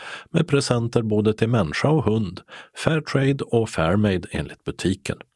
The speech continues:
Öppet onsdag till fredag tio till arton, lördag söndag elva till sexton.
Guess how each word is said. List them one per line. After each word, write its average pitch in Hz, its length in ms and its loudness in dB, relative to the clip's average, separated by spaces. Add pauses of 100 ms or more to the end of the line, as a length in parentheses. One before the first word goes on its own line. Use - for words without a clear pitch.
(480)
Öppet 98 340 0
onsdag 110 320 2
till - 180 -2
fredag 107 340 2
tio 104 280 0
till 107 180 0
arton, 131 600 0
lördag 117 400 2
söndag 113 520 0
elva 104 300 0
till - 160 -6
sexton. - 600 -2